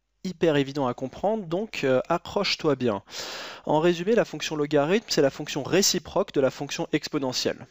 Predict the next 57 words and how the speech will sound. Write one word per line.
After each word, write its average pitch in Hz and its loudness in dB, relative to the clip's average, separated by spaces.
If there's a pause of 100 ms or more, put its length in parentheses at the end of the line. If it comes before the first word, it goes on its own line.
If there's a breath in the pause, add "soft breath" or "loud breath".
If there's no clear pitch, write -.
(100)
Donc 135 -6
ce - -2
qu'on 202 2
va 147 6
faire, 170 0
pour - -14
que - -8
tu 127 -10
comprennes 123 -4
bien 143 2
ce - -2
concept, - -2 (100)
on 160 -2
va 151 4
faire 156 0
le 139 2
tableau 151 -2
de 143 -12
valeur 143 4 (340 loud breath)
d'une 175 -8
fonction 151 -2
exponentielle, 175 2 (720 loud breath)
puis - 0
celui 170 0
de 139 2
sa 131 0
fonction 127 -4
réciproque, 113 2
qui - -2
est 120 6
la 110 2
fonction - -6
logarithme, 156 0 (120)
et 226 6
on 151 -2
va 135 8
tracer 170 2
les 156 4
deux 139 0
courbes 202 2
pour - -4
que 214 -2
tu - -6
comprennes 143 -2
bien 127 0
la 180 2
relation 120 2
entre 156 0
ces - -6
deux 135 2
fonctions. - -6 (760 loud breath)
Alors 120 2
d'abord 185 0
la 160 2
notion 185 0
de 165 0
fonction, 170 -4